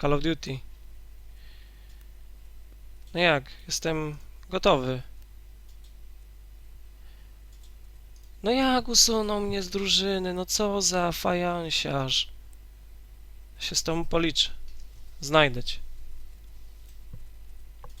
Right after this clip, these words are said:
Hm, ale to jest bzdura. E, pistolet maszynowy kosztuje pięćdziesiąt tysięcy. Pistolet, zwykły pistolet, taki, wiecie, n-, jednoręczny. Nie wiem, jak ja mam wam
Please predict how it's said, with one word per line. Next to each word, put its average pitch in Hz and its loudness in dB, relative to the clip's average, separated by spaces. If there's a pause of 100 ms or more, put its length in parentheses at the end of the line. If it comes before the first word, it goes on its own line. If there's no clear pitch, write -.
(1300)
Hm, 147 -4 (380)
ale 151 10
to 156 4
jest 143 4
bzdura. 139 2 (360)
E, 147 6
pistolet - 4
maszynowy 165 4
kosztuje 170 2
pięćdziesiąt 170 4
tysięcy. 165 4
Pistolet, 175 8 (220)
zwykły 160 6
pistolet, 160 6
taki, 147 4
wiecie, 143 4
n-, 139 2
jednoręczny. 151 6
Nie 151 8
wiem, 147 6
jak 143 6
ja 151 10
mam 143 4
wam 143 4